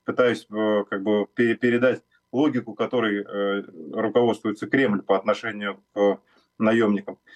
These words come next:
Их утилизируют, часть их, э, убьют, э, в спецформированиях "Шторм Z", "Север Z", "Ветераны Z", э, э, на войне,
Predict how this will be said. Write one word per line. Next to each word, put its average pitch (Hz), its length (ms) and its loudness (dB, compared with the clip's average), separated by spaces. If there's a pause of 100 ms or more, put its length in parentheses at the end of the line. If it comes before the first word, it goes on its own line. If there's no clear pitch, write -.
(180)
Их - 180 0
утилизируют, 147 880 0
часть 175 420 0
их, 110 400 -4
э, 101 440 4
убьют, 110 520 -2 (460)
э, - 40 -12
в 101 520 0
спецформированиях 107 1000 0
"Шторм 101 340 -8
Z", 135 480 0
"Север 101 460 -2
Z", 113 400 2 (120)
"Ветераны 101 600 0
Z", 95 160 -4 (100)
э, 101 60 -2 (580)
э, 92 800 -2
на 98 140 0
войне, 110 440 2